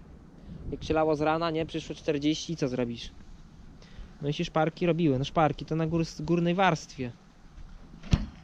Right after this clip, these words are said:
Na górnej warstwie betonu to jakoś konstrukcyjnie nie miało znaczenia. No, no tak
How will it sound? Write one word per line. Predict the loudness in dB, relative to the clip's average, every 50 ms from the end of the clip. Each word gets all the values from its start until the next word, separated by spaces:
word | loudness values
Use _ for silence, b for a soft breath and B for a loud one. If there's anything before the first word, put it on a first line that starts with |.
| -12 -6 -4
Na | -2
górnej | 2 2 4 4 4
warstwie | 4 4 2 0 -2 -6
betonu | -4 -4 -4 -2 -2 -2 -2 -2
to | -2 -4
jakoś | -4 -4 -6 -4
konstrukcyjnie | -4 -4 -4 -2 -4 -6 -6 -4 -2 -2 0 2
nie | 2 2 2 4
miało | 4 4 4 4 2 0 -2 -8 -16 -20 -20 -20 -18 -18 B B B B B B B -12
znaczenia. | -6 -2 -2 -2 -2 -2 -2 -2 -2 -2 -2 -2
No, | -2 -2
no | -2 -2 -2 -2 -4 -4
tak | -4 -6